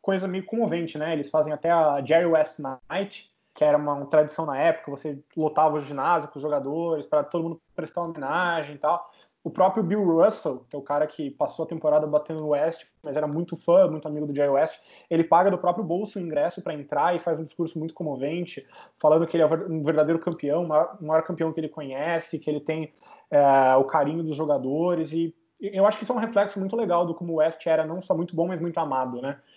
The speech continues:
Quando ele ganha o título de setenta e dois pela primeira vez, é como se,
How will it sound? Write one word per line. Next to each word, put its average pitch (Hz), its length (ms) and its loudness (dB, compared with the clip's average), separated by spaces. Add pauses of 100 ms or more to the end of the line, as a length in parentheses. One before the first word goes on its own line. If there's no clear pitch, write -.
(260)
Quando 170 160 -2
ele 180 120 4
ganha 165 240 2
o 233 40 0
título 208 260 0
de 190 100 -8
setenta 165 300 -6
e 151 40 0
dois 170 360 0
pela 156 200 2
primeira 156 280 0
vez, 156 480 -4 (320)
é 156 80 -8
como 185 260 0
se, 202 800 0